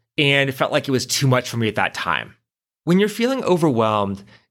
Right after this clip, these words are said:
it's a great opportunity to think about if you're allowing diabetes across a boundary in your life. Are you allowing diabetes to have too much of your headspace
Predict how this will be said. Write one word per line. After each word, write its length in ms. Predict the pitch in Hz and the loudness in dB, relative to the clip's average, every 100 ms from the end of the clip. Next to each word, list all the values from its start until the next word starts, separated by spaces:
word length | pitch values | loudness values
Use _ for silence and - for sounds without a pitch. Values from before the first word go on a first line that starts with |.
| - | -6
it's 180 | 151 | -2
a 40 | 160 | -2
great 240 | 135 180 | 0 0
opportunity 500 | 214 208 - 165 135 | 0 -4 -2 0 0
to 80 | 131 | 0
think 160 | 135 127 | 0 0
about 460 | - 117 117 110 - | 0 0 0 -2 -4
if 160 | 123 | -6
you're 160 | - 151 | 0 2
allowing 640 | 143 123 117 120 120 117 113 - | 2 2 2 2 0 -4 -8 -12
diabetes 640 | - 120 127 117 117 113 113 | -2 0 2 0 -2 -2 -4
across 380 | - 107 110 | -4 -2 -2
a 60 | 107 | -4
boundary 500 | 90 101 98 104 101 | -2 -2 -2 0 0
in 80 | 92 | 0
your 160 | 90 | -2
life. 480 | 90 73 71 - - - _ _ _ _ _ _ _ - | -4 -6 -8 -12 -18 -20 _ _ _ _ _ _ _ 0
Are 60 | |
you 300 | 151 165 214 | 0 2 0
allowing 340 | 214 190 170 160 | 2 2 0 2
diabetes 760 | 143 143 135 127 131 131 131 - - | 0 0 -2 0 2 0 -4 -18 -6
to 80 | 131 | -4
have 220 | 120 135 | -2 -4
too 140 | - 147 | -4 -2
much 240 | 135 - | -2 0
of 60 | 120 | 0
your 120 | 110 | 0
headspace 800 | - 104 90 - 78 57 - | 0 -4 -4 -6 -4 -4 -10